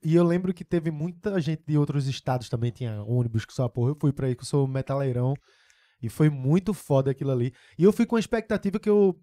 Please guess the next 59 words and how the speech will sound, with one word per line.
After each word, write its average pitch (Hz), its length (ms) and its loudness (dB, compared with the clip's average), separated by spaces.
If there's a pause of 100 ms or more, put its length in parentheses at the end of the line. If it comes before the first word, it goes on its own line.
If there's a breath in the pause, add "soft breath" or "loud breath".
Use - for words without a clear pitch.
eu, 156 720 -2
eu 127 240 -2
gosto 151 300 -2
das, 143 180 0
das 127 260 -4
duas 131 220 -4
bandas, 143 340 -6
mas 151 200 -4
eu 156 80 -4
sou, 151 580 0 (640)
eu 113 80 -6
sou 156 140 -4
mais 202 220 -4
fã 175 220 -4
do 180 120 -2
Gamma 190 280 -2
Ray 165 160 0
do 214 80 -4
que 214 120 -4
do 202 80 -2
Halloween. 180 440 -4 (640)
E 131 120 -2
aquele 190 180 -4
show 196 180 2
do 208 80 2
Halloween 190 360 2
me 190 100 -4
surpreendeu 185 580 2
de 170 80 0
um 220 140 0
jeito 151 420 0
que - 140 -6
eu 214 40 0
fiquei - 260 -8
assim, 190 200 -8 (140)
"Puta 269 320 -8
que 262 140 -8
pariu." 165 340 2 (240 soft breath)
E 180 100 -2
Belle, 180 400 4
minha 208 120 -4
esposa, 190 480 -2
que 196 120 -6
era 175 140 2
muito 175 260 -6
mais 208 180 -2
fã 160 180 -2
do 156 80 2
Halloween 156 300 0
do 151 60 -8
que 156 120 -8
Gamma 156 240 -2
Ray, 151 100 0
se 220 160 -8
surpreendeu 202 720 -2
com 196 260 -2
o 254 60 -6
Gamma 240 280 -2
Ray. 147 300 2